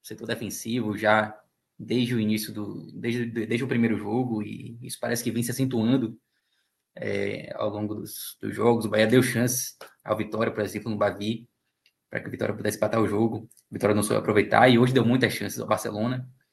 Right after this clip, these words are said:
E ofensivamente também é um time que não é objetivo e parece que vem sendo cada vez menos. E que também não consegue aproveitar as oportunidades que tem.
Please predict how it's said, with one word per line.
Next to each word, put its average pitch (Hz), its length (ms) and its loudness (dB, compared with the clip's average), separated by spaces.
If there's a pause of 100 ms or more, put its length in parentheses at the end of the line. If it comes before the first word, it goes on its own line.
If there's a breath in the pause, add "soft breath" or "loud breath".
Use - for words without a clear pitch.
(540 loud breath)
E 127 380 4
ofensivamente 160 560 2
também 156 300 -2
é 170 40 -4
um 170 40 -4
time 156 260 -8
que 151 360 -6
não 156 140 -2
é 151 80 4
objetivo 160 960 -2 (640)
e 117 380 -6 (260)
parece 123 320 2
que 120 120 -2
vem 123 320 0 (100)
sendo 135 260 0
cada 127 160 6
vez 127 160 4
menos. 123 560 0 (1300)
E 117 180 -6
que 117 720 2 (180)
também 131 200 0
não 139 100 2
consegue 139 300 4
aproveitar 120 800 4 (500)
as 113 160 -12
oportunidades 107 540 -6
que 113 100 -6
tem. 95 300 -12